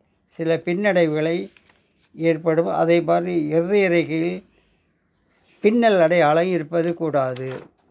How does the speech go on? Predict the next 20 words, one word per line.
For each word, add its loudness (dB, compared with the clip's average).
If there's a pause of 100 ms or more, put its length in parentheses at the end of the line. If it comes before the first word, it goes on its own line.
(380)
இரண்டு, -2
லவ், 2 (500)
ஐடியல் 0
லைஃப், 0 (800)
அதாவது 2
நல்ல -2
நேர்மையான 0
காதலுக்கு -2 (320)
hot 2
line 0 (120)
starting -2
from -2
the 0
base -2 (460)
of -2
the 2
Jupiter -2
finger, -2 (380)
hot 2
line -4